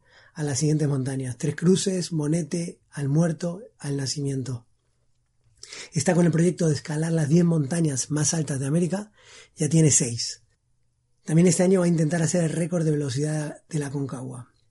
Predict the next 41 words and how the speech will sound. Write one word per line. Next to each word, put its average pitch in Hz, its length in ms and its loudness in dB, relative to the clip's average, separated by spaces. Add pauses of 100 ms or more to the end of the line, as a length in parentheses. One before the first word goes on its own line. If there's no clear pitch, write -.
Pero 156 120 -6
sobre 160 220 2
todo, 214 240 4
Arkaich 202 420 0
creó 180 240 2
una 196 140 6
nueva 185 220 2
manera 175 300 2
de 156 60 2
hacer 165 200 0
alpinismo 147 400 2
en 139 60 -2
los 127 120 -4
Andes, 127 380 -8 (360)
realizando 160 460 2
travesías 165 540 2
extremas, 196 580 -2 (560)
uniendo 175 340 6
varias 175 260 4
montañas 170 440 2
de 151 80 4
más 160 140 2
de 160 80 2
seis 151 160 2
mil 156 120 6
metros 170 440 0
en 151 100 -4
estilo 160 360 2
de 156 80 2
autosuficiencia. 127 880 -6 (760)
Es - 120 -10
una 170 100 4
manera 170 280 6
de 160 80 4
hacer 170 200 0
alpinismo 156 460 4
muy 170 240 8
extrema 175 480 0
y 156 80 0
muy 151 140 4
pura. 131 420 -6